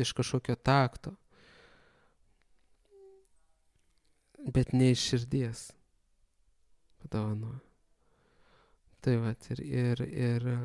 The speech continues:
tą irgi pajunti. Tai vat Krišna, Krišna to nemėgsta, nes, a, vienas dalykas yra pareigos, tai čia yra aukšta. Taip, kada tu perlipi per save, tu padarai iš pareigos. Tai čia yra neliečiam tų dalykų.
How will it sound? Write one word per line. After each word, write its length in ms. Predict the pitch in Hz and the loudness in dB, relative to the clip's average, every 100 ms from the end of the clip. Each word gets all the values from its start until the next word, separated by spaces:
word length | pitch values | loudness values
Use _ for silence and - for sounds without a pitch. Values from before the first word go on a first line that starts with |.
| 127 170 _ _ _ - | -8 -16 _ _ _ 0
tą 80 | 156 185 | 6 6
irgi 280 | 170 131 | 6 2
pajunti. 600 | - 131 131 120 107 - - _ _ _ _ _ _ - - - - - - | 8 10 10 8 4 -4 -12 _ _ _ _ _ _ -20 -20 -20 -20 -20 0
Tai 160 | 143 | 6
vat 80 | 147 | 6
Krišna, 440 | - 185 - 175 165 - - | 6 4 8 8 8 4 -4
Krišna 400 | - 180 - 156 | 0 2 4 4
to 160 | - 170 | 6 6
nemėgsta, 720 | 156 156 180 180 - - 147 | 6 6 4 2 -2 2 4
nes, 240 | 143 139 - - | 6 4 2 -2
a, 320 | 139 127 127 127 _ _ _ _ _ _ _ - - | 2 4 2 -2 _ _ _ _ _ _ _ -20 -2
vienas 240 | 139 156 135 | 4 4 6
dalykas 440 | 147 147 - 131 | 4 4 2 2
yra 160 | 135 127 | 4 4
pareigos, 720 | - 202 180 123 131 139 - - - - - - | 8 8 8 4 0 -4 -8 -18 -20 -20 -20 -4
tai 160 | 135 | 0
čia 160 | 123 151 | 4 6
yra 180 | 156 151 | 8 8
aukšta. 320 | 117 - - - - _ _ _ _ _ _ | 6 2 -10 -12 -18 _ _ _ _ _ _
Taip, 180 | 151 180 | 0 2
kada 200 | 135 120 | 2 2
tu 80 | 113 | 2
perlipi 480 | 123 139 127 120 - | 4 6 6 4 -2
per 200 | 131 123 | -2 0
save, 320 | - 131 131 196 | 0 2 4 2
tu 140 | - | 0
padarai 320 | - 127 135 135 | -2 0 2 2
iš 120 | - | 0
pareigos. 540 | - 131 127 135 - - | 0 0 0 -2 -6 -4
Tai 120 | 160 | -6
čia 160 | - 165 | 0 0
yra 140 | 160 | 2
neliečiam 460 | 160 170 127 - 131 | 4 4 2 0 -6
tų 140 | - 143 | -6 -10
dalykų. 220 | - | -10